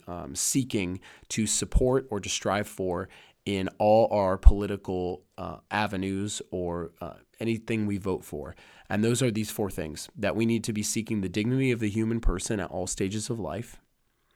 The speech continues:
that we need to be promoting the common good, uh, that we need to be, um, aware of the Catholic principle of subsidiary, that everything is kind of connected, and that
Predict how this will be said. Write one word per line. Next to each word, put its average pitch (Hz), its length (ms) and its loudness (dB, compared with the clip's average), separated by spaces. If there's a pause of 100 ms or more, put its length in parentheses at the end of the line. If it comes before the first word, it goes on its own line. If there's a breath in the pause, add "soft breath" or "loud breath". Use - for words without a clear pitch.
(580 loud breath)
that 107 100 2
we 110 120 4
need 113 120 4
to 107 80 -2
be 104 100 2
promoting 104 440 2
the 127 60 2
common 120 360 2
good, 101 280 0 (1500 soft breath)
uh, 92 160 2
that 95 140 -2
we 107 100 0
need 101 220 0
to - 160 -2
be, 92 340 0 (880)
um, 90 300 0
aware 104 440 4
of 107 240 0
the 104 100 -2
Catholic 104 380 -2
principle 98 400 -2
of 90 120 -4
subsidiary, 110 840 2
that 117 200 -2
everything 90 420 -2
is 90 100 -4
kind 90 200 -8
of 85 80 -10
connected, 101 680 -2
and 92 200 -2
that 87 340 -4